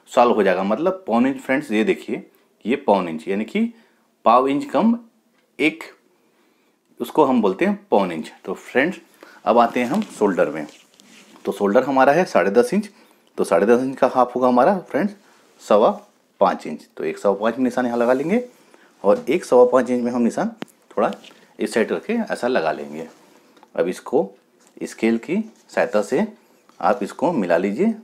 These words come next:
फ्रेंड्स, हमेशा स्केल से ही सीधी लकीर खींचे, टेप से नहीं, क्योंकि मैं बता चुका हूँ पहले भी, क्योंकि ज़रा भी लाइनिंग हमारी आगे पीछे होती है तो ब्लाउज की फिटिंग हमारी बिगड़ सकती है।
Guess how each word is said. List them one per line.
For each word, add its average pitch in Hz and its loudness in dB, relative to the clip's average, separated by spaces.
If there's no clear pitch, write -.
फ्रेंड्स, 123 0
हमेशा 104 -2
स्केल 127 0
से 131 2
ही 196 2
सीधी 196 -2
लकीर 202 2
खींचे, 160 -6
टेप 202 0
से 127 0
नहीं, 123 0
क्योंकि 117 -2
मैं 143 2
बता 110 6
चुका 131 -4
हूँ 160 -2
पहले 117 4
भी, 139 -4
क्योंकि 233 -2
ज़रा 110 4
भी 208 -2
लाइनिंग 131 0
हमारी 131 2
आगे 110 2
पीछे 147 2
होती 131 0
है 107 -2
तो 131 2
ब्लाउज 160 4
की 170 -4
फिटिंग 165 -2
हमारी 110 2
बिगड़ 98 0
सकती 76 -10
है। 76 -8